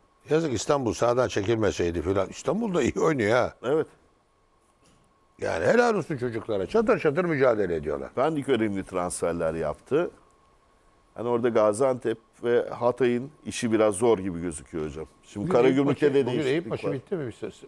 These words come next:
Speaker 1: bir sıfır bir.
Speaker 2: En son bir sıfırdı baksın arkadaşlar. Biz ona da bakıyorduk bir
Speaker 1: Ben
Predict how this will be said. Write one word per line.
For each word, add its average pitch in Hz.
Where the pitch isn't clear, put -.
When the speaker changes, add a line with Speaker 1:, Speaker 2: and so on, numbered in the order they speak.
Speaker 1:
bir 107
sıfır 101
bir. 139
Speaker 2:
En 147
son 151
bir 151
sıfırdı 123
baksın 127
arkadaşlar. 101
Biz 101
ona 123
da 123
bakıyorduk 92
bir -
Speaker 1:
Ben 95